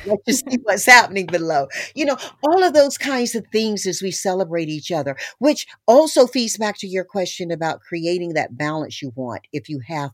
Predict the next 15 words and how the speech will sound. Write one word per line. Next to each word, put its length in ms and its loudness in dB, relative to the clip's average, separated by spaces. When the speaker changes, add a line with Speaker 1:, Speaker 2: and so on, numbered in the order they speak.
Speaker 1:
family 560 -12
and 160 -8
you're 160 -8
in 220 -8
business. 500 -10
Uh, 180 -8
I've 180 -4
heard 320 -4
people 260 -8
complain 540 -8
about 400 -8
being 360 -6
in 220 -4
the 100 -4
house 520 -6